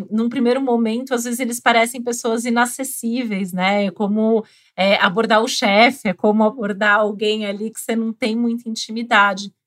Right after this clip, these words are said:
porque Capricórnio não vai dar intimidade pra quem não conhece, não vai contar suas questões pessoais, é,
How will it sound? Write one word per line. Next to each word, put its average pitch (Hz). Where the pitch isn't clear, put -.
porque -
Capricórnio 214
não 277
vai 220
dar 226
intimidade 220
pra 233
quem 208
não 202
conhece, 185
não 233
vai 214
contar 214
suas 214
questões 190
pessoais, 185
é, 185